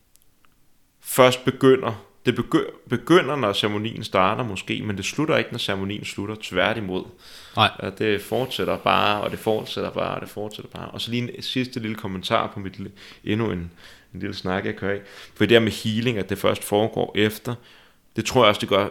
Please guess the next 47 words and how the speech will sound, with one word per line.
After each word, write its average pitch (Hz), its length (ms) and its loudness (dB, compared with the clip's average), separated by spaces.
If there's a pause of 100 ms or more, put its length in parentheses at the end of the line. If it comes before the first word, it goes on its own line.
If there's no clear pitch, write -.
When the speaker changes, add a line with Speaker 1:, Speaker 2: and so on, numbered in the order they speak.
Speaker 1:
mm, 104 420 -6 (160)
de 120 80 -2
fleste 120 360 -2
af 101 80 -2
gangene. 98 340 2
Jeg 101 80 8
har 104 60 8
så 104 120 4
også 101 120 2
bare 95 160 2
set, - 420 -2
at 90 200 -2
der 90 80 2
kan 82 520 0 (960)
foregå 107 680 2
massiv 98 420 -2
healing 104 380 -6
og 92 80 -8
transformation 87 960 -6 (1040)
i 110 140 0
en 107 80 0
session. 95 600 -2
Det 104 60 0
er 92 40 0
så 92 100 -4
sjældent, 95 320 0
det 107 40 -2
er - 20 0
jo 98 40 -4
sådan 101 60 -8
noget, 90 80 -4
man 85 80 -6
snakker 101 400 -2
om 85 120 -6
bagefter. 87 360 -4
Men 101 60 0
jeg 95 60 6
har 90 60 4
blandt 90 180 2
andet 113 140 0
ligget 95 160 0
ved 85 80 -6
siden 104 180 -4
af 95 40 0
en 90 60 -4
kvinde, 92 340 -6
som 90 220 -8